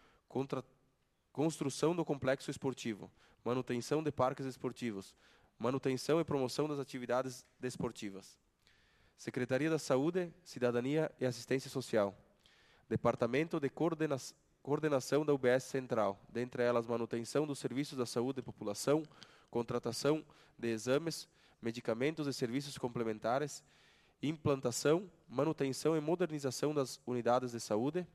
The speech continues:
Departamento de Coordenadoria, Programa Saúde da Família, dentre elas, atenção básica, atenção da média e alta complexidade, ambulato-, ambu-, ambulatorial e hospitalar,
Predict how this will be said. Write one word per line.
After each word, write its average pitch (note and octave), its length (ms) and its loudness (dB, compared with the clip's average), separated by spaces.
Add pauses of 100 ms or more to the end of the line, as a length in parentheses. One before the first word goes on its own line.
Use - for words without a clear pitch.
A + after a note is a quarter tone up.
(840)
Departamento A#2+ 640 0
de D#3 80 -2
Coordenadoria, C3+ 600 0
Programa B2+ 460 -2
Saúde B2+ 340 0
da C3 100 -2
Família, A2 480 -4 (220)
dentre A#2 320 -2
elas, A#2+ 220 4
atenção A2+ 440 -2
básica, C#3+ 540 2 (320)
atenção B2+ 460 0
da C3 100 2
média C3 300 2
e - 20 4
alta B2 240 4
complexidade, A#2+ 840 -2 (120)
ambulato-, B2 600 6 (240)
ambu-, C#3 280 0 (160)
ambulatorial C3 920 2
e A#2 40 4
hospitalar, A#2 640 2